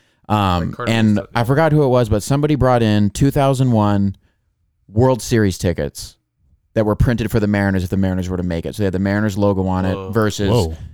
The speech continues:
Speaker 1: to be determined, and they were literally printed, and they were literally real. And I didn't get them. Somebody outbid me for them. I don't know who brought them. I think it was somebody that had a family member that worked in the ticket office for the Mariners.
Speaker 3: Yeah, seriously.
Speaker 1: So they were already printed out because of how good we were.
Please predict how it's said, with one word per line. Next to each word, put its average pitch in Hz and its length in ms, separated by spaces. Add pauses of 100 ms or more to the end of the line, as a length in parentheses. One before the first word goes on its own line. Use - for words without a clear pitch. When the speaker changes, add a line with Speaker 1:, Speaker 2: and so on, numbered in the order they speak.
(120)
Speaker 1:
to 127 140
be 110 140
determined, 107 480
and 104 60
they 104 80
were 107 80
literally 127 280
printed, 95 500 (200)
and 101 100
they 104 60
were 104 120
literally 107 260
real. 92 480 (580)
And 104 140
I - 60
didn't 156 260
get 131 180
them. 107 160
Somebody 110 300
outbid 127 360
me 117 120
for 90 180
them. 90 100
I 95 60
don't 127 120
know 110 120
who 131 200
brought 131 320
them. 104 120
I 101 60
think 110 140
it - 20
was 104 80
somebody 120 220
that 98 100 (400)
had 113 160
a 110 40
family 117 280
member 110 160
that 95 100
worked 107 340
in 120 60
the 107 80
ticket 101 280
office 90 260
for - 100
the 95 60
Mariners. 87 340
Speaker 3:
Yeah, 69 60
seriously. 101 420
Speaker 1:
So 110 80
they 123 80
were 117 180
already 123 340
printed 107 260
out 113 120
because 95 280
of 90 100
how 95 140
good 110 180
we 123 140
were. 69 260